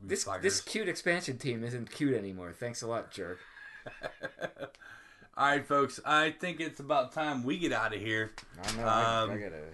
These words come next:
Speaker 1: and then I know Matt's gotta get out of here. He's got a Dormont ride to take care of.
Speaker 2: Mm-hmm.
Speaker 1: Um, you better turn that fucking Lyft app on and charge them motherfuckers. Uh, but anyway.
Speaker 2: No, if I turn it on, then, like, I'll have to go pick up some stranger.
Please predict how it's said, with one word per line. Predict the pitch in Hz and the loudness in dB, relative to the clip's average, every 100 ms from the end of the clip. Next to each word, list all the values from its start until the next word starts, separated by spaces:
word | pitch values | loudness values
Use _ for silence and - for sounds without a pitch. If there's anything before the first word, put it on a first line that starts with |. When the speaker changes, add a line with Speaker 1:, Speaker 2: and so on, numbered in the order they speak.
| - - | -6 4
Speaker 1:
and | 160 | 8
then | 143 135 123 - | 10 8 4 2
I | 135 | 4
know | 165 151 | 6 6
Matt's | 135 156 175 | 4 4 4
gotta | - 131 | 2 0
get | 117 | 2
out | 113 113 | 0 0
of | |
here. | 113 | 0
He's | 123 135 | 0 0
got | 143 123 | 0 -2
a | 104 | -2
Dormont | 98 120 120 110 | -2 -2 0 -2
ride | 104 101 104 98 | 0 0 0 -4
to | 101 | -12
take | - 101 | -10 -8
care | - 101 | -4 -4
of. | 101 98 - | -2 -6 -10
Speaker 2:
Mm-hmm. | 101 101 104 98 - | -12 -10 -10 -10 -2
Speaker 1:
Um, | 101 101 95 90 - | 4 4 4 -2 -6
you | 165 | 2
better | 214 269 156 - | 6 6 6 0
turn | - 139 | -4 -2
that | 127 120 | -2 0
fucking | 123 110 | -2 -4
Lyft | 98 113 - | -6 -6 -8
app | 98 95 | -12 -8
on | 98 98 95 | -6 -6 -6
and | 92 90 | -10 -10
charge | - 113 104 | -6 -4 -6
them | 92 98 | -10 -10
motherfuckers. | 87 82 98 - - - _ _ - _ _ | -12 -14 -18 -20 -20 -20 _ _ -20 _ _
Uh, | - 98 95 90 | -8 -6 -6 2
but | 143 | 6
anyway. | 175 165 139 220 | 6 6 4 4
Speaker 2:
No, | 185 | 6
if | |
I | 220 | 6
turn | 226 233 202 | 6 6 8
it | 156 | 8
on, | 185 143 | 8 6
then, | 135 | 4
like, | 127 123 113 | 4 2 4
I'll | 120 | 2
have | 135 | 2
to | 117 | 0
go | 117 | -2
pick | 113 123 | -2 -4
up | 117 - | -4 -4
some | 110 | -6
stranger. | 101 107 113 95 82 | -8 -6 -6 -4 -6